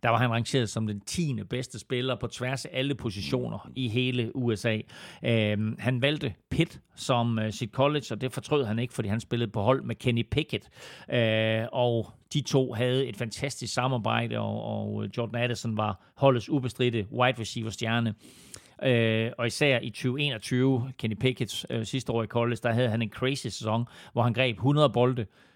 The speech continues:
Speaker 1: og sytten touchdowns på, på fjorten kampe. Øh, og han vandt i øvrigt også prisen det år som den bedste, øh, receiver i college. Så går Pickett i N F L,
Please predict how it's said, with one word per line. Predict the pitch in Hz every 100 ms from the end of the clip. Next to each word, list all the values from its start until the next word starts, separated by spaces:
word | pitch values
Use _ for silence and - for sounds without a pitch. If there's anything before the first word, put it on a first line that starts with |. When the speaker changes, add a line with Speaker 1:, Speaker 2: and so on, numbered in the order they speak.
| _ _ -
Speaker 1:
og | 131
sytten | - 156 - 127
touchdowns | - 127 - 110 110
på, | - 117 -
på | 110
fjorten | - 127 123 -
kampe. | 110 113 113 104 - - -
Øh, | 117 113 107 107 120
og | -
han | 113
vandt | 127 113
i |
øvrigt | 113 110
også | 113
prisen | 131 117 101
det | 110
år | 110
som | 107 110
den | 98
bedste, | 95 117 - 101 _ _ -
øh, | 113 107
receiver | 104 127 120 131
i | 160 139
college. | - 110 110 - - - - - - _ _ -
Så | -
går | 143 135
Pickett | - 156 - 110 -
i | 113
N | 107
F | 143
L, | 156